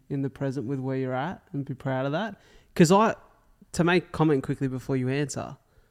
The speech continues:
like, I l-, I look at you and I,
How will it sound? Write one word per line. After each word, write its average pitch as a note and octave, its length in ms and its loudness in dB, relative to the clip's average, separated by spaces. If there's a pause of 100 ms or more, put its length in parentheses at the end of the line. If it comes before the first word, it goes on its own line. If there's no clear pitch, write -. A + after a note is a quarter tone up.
(880)
like, D3 220 0
I D#3+ 200 2
l-, G#3+ 240 4
I D#3+ 160 6
look G#3 220 6
at D3 80 0
you C#3 560 0 (720)
and D#3 160 6
I, D3+ 60 2